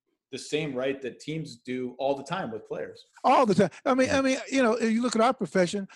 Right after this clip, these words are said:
Speaker 2: I went from the Afro-American newspaper to Ebony magazine to the Baltimore Sun to the New York Times.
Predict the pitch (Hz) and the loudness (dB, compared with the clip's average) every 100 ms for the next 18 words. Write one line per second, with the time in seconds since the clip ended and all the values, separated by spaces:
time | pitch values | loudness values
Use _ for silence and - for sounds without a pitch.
0 | - 170 214 220 202 190 160 165 190 202 | -6 2 4 2 0 0 0 2 2 2
1 | 214 190 190 185 180 175 175 180 170 170 | 2 4 4 4 2 0 0 4 4 4
2 | 175 - - _ - 175 156 185 180 185 | -2 -4 -16 _ -4 2 4 4 2 2
3 | 190 180 180 170 165 170 170 170 170 165 | 2 4 2 2 2 0 0 -2 -4 -8
4 | - - 147 135 175 185 185 175 165 - | -14 -4 0 4 4 4 2 2 2 2
5 | 170 170 170 160 160 160 175 165 156 175 | 2 2 0 -2 0 2 4 6 4 4
6 | 214 180 - - | 2 2 -4 -8